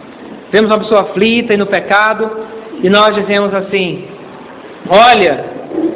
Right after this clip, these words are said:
você pode parar de sofrer. Jesus tem um plano na sua vida. Você pode ter uma vida melhor." Não, amados, não é assim que nós pregamos o Evangelho.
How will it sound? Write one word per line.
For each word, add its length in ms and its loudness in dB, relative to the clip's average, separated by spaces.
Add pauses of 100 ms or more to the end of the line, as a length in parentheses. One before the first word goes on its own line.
(200)
você 320 4
pode 380 4
parar 240 4
de 120 -12
sofrer. 1120 0
Jesus 580 4
tem 120 2
um 80 0
plano 320 0
na 100 -2
sua 260 2
vida. 520 -2 (960)
Você 340 4
pode 340 4
ter 60 0
uma 120 2
vida 240 2
melhor." 760 0 (1400)
Não, 340 4
amados, 360 -4
não 200 2
é 100 4
assim 340 -2
que 100 -2
nós 180 2
pregamos 440 -2
o 60 -2
Evangelho. 640 -6